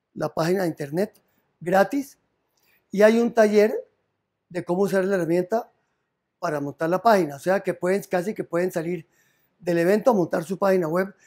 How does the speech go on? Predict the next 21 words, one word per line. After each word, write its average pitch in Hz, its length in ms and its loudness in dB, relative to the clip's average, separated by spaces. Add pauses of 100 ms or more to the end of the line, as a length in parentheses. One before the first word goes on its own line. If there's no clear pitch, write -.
(200)
en 247 200 0
el 190 120 -4
dominio, 226 560 0 (1200)
en 165 140 -6
el 160 120 -6
dominio 190 600 0 (420)
A 180 180 0
B 202 160 4
C 208 160 0
D 196 140 0
punto 190 320 -8
co, 262 160 2
si 180 120 -6
así 156 180 -14
se 156 80 -10
llamara 156 340 -8
su 170 100 -18
compañía, 180 460 -4 (600)
al 165 160 -4
otro 170 200 -2
día. 170 240 -4